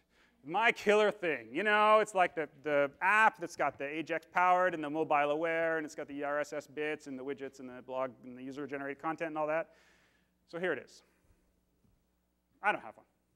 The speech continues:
Uh, I don't have one at all. A-, all I got is the stupid thought experiment and, and some of your time.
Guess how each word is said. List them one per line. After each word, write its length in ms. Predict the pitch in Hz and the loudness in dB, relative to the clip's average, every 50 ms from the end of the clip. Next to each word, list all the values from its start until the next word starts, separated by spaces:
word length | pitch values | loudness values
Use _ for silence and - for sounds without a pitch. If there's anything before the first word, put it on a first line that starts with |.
| _ _ _ _ _ _ _ _ _ _ _ - | _ _ _ _ _ _ _ _ _ _ _ -4
Uh, 200 | 147 151 156 156 170 | 2 4 4 6 6
I 60 | 190 | 6
don't 100 | 208 196 | 8 8
have 120 | 185 185 160 | 8 6 6
one 100 | 170 160 | 4 2
at 60 | 151 | 2
all. 220 | 147 123 120 131 - - | 2 0 -2 -4 -4 -4
A-, 40 | |
all 260 | 160 180 190 190 226 233 | -2 2 6 6 8 8
I 40 | |
got 140 | 208 220 208 | 8 6 4
is 80 | 180 147 | 2 0
the 80 | 160 | -8
stupid 340 | - - - 202 156 175 143 | -12 -10 -10 -10 -8 -6 -2
thought 180 | - 180 180 185 | 2 2 2 2
experiment 460 | 190 - - 185 175 175 180 202 196 - _ - | 0 -2 -4 -2 -2 -2 -2 -4 -8 -10 _ -10
and, 220 | 151 147 143 139 | -10 -8 -8 -8
and 100 | 139 127 | -8 -6
some 120 | - 156 147 | -4 -4 -4
of 40 | |
your 80 | 147 143 | -4 -2
time. 360 | - - 156 143 127 123 143 | 0 0 0 0 0 -2 -6